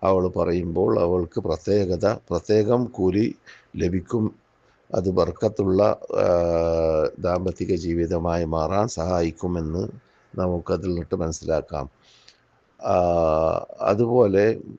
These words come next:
മൊത്തത്തിൽ, ആ, നിക്കാഹ് നടക്കുന്ന സന്ദർഭത്തിൽ, ആ,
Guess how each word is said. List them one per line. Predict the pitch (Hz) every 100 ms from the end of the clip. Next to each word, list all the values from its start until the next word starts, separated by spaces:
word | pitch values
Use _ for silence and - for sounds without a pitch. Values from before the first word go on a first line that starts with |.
| _
മൊത്തത്തിൽ, | - 113 110 131 - 101 113 - - _ _ -
ആ, | - 101
നിക്കാഹ് | 98 98 90 110 104 101 107 - -
നടക്കുന്ന | 90 90 107 98
സന്ദർഭത്തിൽ, | 90 95 95 87 85 80 82 87 92 92 - _ _ _ - -
ആ, | 98